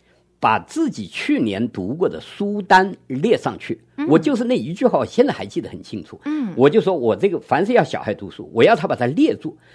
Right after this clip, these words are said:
Speaker 1: 列下来呢，一个是帮助你记住，哎，你读没读过什么书，这本书读的是什么。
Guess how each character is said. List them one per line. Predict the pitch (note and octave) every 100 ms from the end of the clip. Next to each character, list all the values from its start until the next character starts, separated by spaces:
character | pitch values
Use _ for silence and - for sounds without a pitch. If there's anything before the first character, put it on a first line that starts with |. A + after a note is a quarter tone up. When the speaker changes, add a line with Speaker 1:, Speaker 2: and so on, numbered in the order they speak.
| _ _
Speaker 1:
列 | G3+ E4 C4+
下 | B3 G#3+
来 | A2 A2+
呢， | C3+
一 | B2+ A#2+ E3
个 | C#4 A#3+
是 | -
帮 | C3 F3 F#3+
助 | G#3+
你 | G#2+
记 | - - G3
住， | D#3 B2 _ -
哎， | A#3+ C4+
你 | G#2
读 | - C3
没 | E4
读 | - G#2+
过 | G#2+
什 | -
么 | -
书， | - G2 - -
这 | D4+
本 | C4+
书 | - A3
读 | C#3
的 | G#3 G#3+
是 | A3
什 | - C2+
么。 | D2+ B2+